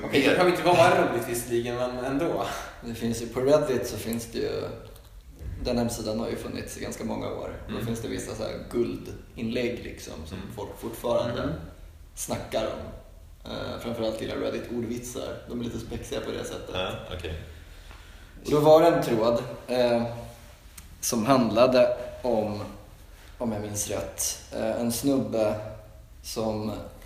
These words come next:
Speaker 2: eh, gick, pluggade just filosofi.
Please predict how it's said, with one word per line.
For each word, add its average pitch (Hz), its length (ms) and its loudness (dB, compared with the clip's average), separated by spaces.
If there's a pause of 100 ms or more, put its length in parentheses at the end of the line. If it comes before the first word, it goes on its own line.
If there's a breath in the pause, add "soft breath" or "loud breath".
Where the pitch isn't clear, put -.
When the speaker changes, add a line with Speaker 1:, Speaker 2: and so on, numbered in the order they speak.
(800 soft breath)
Speaker 2:
eh, 113 400 -6
gick, 151 380 -2
pluggade 143 360 4
just 104 200 0
filosofi. 117 760 0